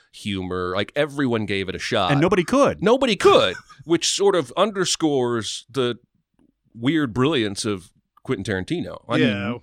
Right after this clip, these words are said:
Speaker 3: we saw a lot. Yeah, there were a ton of movies inspired by this. Not only the, uh,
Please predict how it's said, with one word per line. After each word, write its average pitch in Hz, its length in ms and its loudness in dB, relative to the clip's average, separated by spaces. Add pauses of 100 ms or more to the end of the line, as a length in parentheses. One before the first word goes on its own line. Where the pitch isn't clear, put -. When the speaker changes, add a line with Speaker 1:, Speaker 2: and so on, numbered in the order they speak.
(100)
Speaker 3:
we 175 100 0
saw 165 320 4
a - 20 0
lot. 143 280 2
Yeah, 131 180 -2
there 143 100 0
were 160 200 4
a 123 120 -4
ton 165 400 -4
of 123 120 -4
movies 131 560 -4
inspired 151 460 -2
by 131 160 2
this. 127 200 -6
Not 240 200 2
only 175 320 0
the, 123 440 -8 (580)
uh, 127 500 -2